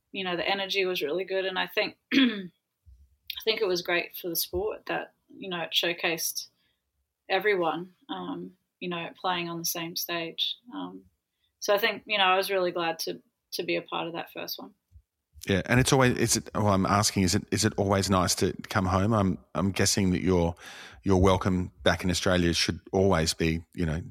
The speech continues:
Speaker 2: terrific.
Speaker 1: Yeah, I mean, it's, it's always been great to play in Australia. Um, you know, I think early in my career it was very overwhelming,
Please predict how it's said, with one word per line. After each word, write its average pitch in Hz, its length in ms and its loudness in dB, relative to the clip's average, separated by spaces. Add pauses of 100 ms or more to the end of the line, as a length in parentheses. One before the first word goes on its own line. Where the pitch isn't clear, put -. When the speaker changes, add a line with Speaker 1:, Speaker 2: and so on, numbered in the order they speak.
Speaker 2:
terrific. - 520 -2 (260)
Speaker 1:
Yeah, 220 380 6
I 214 80 -4
mean, 233 140 -4
it's, 254 340 -2
it's - 400 0
always 214 300 2
been 160 160 -4
great 165 200 -6
to - 100 -8
play 170 200 -4
in 165 80 -4
Australia. 165 440 -6 (220)
Um, 185 340 -8 (440)
you 202 80 -2
know, 196 80 4
I 180 80 2
think 175 320 -4 (340)
early 196 300 4
in 185 80 -2
my 175 200 -4
career 185 360 -2
it - 80 -4
was 170 180 -6
very 175 280 -2
overwhelming, 170 760 -4